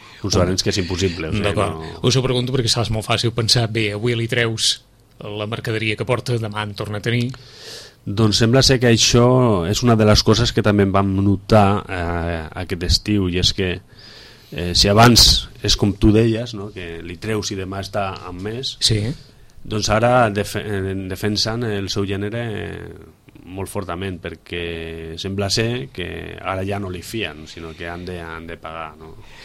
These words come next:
Speaker 2: D'acord.
Speaker 1: Llavors, aquest, aquest
Speaker 2: O sigui
Speaker 1: també,
Speaker 2: que si
Speaker 1: aquesta,
Speaker 2: perd,
Speaker 1: aquesta,
Speaker 2: si el
Speaker 1: aquesta problemàtica també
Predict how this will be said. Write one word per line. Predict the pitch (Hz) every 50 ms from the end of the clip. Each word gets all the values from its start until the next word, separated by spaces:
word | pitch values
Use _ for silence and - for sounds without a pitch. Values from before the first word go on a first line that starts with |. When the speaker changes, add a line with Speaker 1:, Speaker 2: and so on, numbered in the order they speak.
| - - -
Speaker 2:
D'acord. | 110 107 104
Speaker 1:
Llavors, | 120 131 123 -
aquest, | 113 107 98 120 110 101 - -
aquest | - 113 104 92 - 110
Speaker 2:
O | 131
sigui | - 139 135 139 135
Speaker 1:
també, | 120 143 135 131
Speaker 2:
que | 123
si | 117 - -
Speaker 1:
aquesta, | 117 107 - 147 160 139
Speaker 2:
perd, | 135 135 127
Speaker 1:
aquesta, | 117 143 131
Speaker 2:
si | - 131 123 113 107 110
el |
Speaker 1:
aquesta | 104 98 117 110 - 127 113
problemàtica | 113 120 120 110 113 110 101 117 120 143 127
també | 120 107 101 98 107 110 123 135